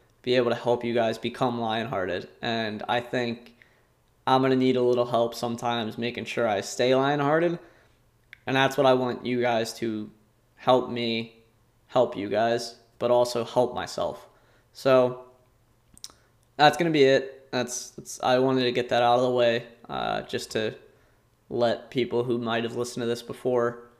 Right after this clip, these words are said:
kinda know where I went and where my headspace was at. But I promise my goal here is not to bite off more than I can chew.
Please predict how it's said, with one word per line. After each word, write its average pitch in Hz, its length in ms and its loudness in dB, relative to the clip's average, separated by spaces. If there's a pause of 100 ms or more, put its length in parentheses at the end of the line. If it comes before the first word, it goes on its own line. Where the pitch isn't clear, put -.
(240)
kinda 131 240 2
know 123 280 4
where 120 240 4
I 120 100 2
went 123 320 0
and 113 80 -8
where 117 140 -2
my 113 160 -2
headspace 131 480 2
was 135 120 0
at. 135 320 4 (600)
But - 580 4
I 127 80 6
promise 139 800 0 (100)
my 127 140 0
goal 131 300 4
here 127 500 0 (240)
is 123 80 -8
not 127 280 0
to - 40 -4
bite 123 220 4
off 117 160 2
more 117 160 -4
than 113 80 -4
I 113 80 -2
can 117 180 -8
chew. 117 320 -4